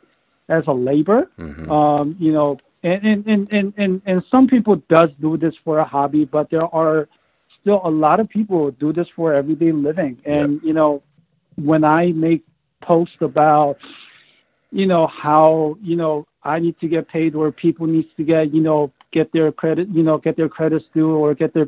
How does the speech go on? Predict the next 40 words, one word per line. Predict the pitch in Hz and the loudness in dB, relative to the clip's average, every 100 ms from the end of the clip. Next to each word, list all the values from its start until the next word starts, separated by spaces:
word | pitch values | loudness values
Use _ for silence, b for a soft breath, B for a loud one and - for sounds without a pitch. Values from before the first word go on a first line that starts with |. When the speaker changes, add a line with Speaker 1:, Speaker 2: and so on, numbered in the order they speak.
| - | 0
Speaker 1:
you | 170 | 0
know, | 160 143 | 0 0
get | 156 | -2
their | 156 139 | -2 -4
paid, | - 220 208 170 | 4 6 6 6
like, | 165 160 - b b b | 4 4 0 b b b
I'm | 165 214 254 | 2 4 4
coming | 254 226 214 | 6 4 2
from | 196 175 | 0 0
very | 160 170 156 | 0 0 0
vulnerable | 143 156 160 156 143 | -2 -4 -4 -6 -8
places, | - 226 220 185 156 | 0 0 2 -2 0
but | 180 175 | -4 -2
also | 160 190 - | -4 -4 0
at | 180 170 | 0 0
the | 156 - | -10 -6
same | 175 156 | -4 -4
time, | - 208 202 165 175 _ _ _ | -2 -2 0 -2 -4 _ _ _
I | 151 180 | -2 0
know | 180 185 | 2 2
that | 175 165 | 0 0
I'm | 147 151 | 0 -2
not | 147 | -4
alone. | 139 120 143 131 117 _ 87 | -4 -4 -4 -4 -10 _ -12
Speaker 2:
Mm-hmm. | 82 85 82 | -12 -10 -4
Speaker 1:
There | 160 165 | -2 0
are, | 165 160 156 151 143 _ | 2 4 2 -2 -6 _
you | 170 | -6
know, | 165 160 143 | -2 -2 -2
people | - 185 180 160 | -4 -6 -4 0
out | 160 160 - | 0 0 -4
there | 160 151 147 143 143 - - | -2 -2 -2 -4 -8 -12 -6
who | 170 165 156 143 _ _ | -2 0 -2 -6 _ _
is | 180 170 - _ _ | -2 -2 -4 _ _
really | 220 302 262 - | 0 2 2 0
struggling | - 175 185 170 151 143 | -4 -2 0 -2 -2 -4
to | 156 131 - | -8 -8 2
get, | 175 165 - _ b b b | 4 4 0 _ b b b
like, | 165 156 - _ _ - | 0 0 -4 _ _ 0
just | 208 202 | 2 2